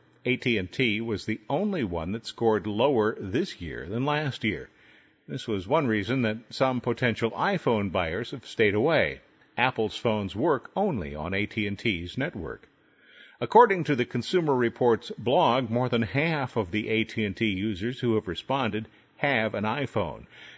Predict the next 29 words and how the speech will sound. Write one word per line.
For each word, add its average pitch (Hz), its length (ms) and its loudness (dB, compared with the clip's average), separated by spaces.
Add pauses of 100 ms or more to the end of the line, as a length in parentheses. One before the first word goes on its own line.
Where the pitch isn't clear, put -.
(120)
and 110 200 0
iPhone 131 680 0
owners 101 420 -4
are 104 140 0
much 120 500 0
less 107 440 0
satisfied 101 800 -2
with 104 140 -2
their 98 160 -2
service 170 420 -2
providers 82 720 -8 (320)
because 165 320 0
they 135 160 4
say 139 280 2
that 113 180 -2
web 123 320 0
browsing 98 500 2
and 107 80 -6
email 123 480 0
don't 139 420 -2
work 139 360 -4
well 80 320 -2
on 117 160 -2
the 120 160 -6
A 90 100 -4
T 101 220 -8
and 92 100 -8
T 117 140 -2
network. 107 500 -4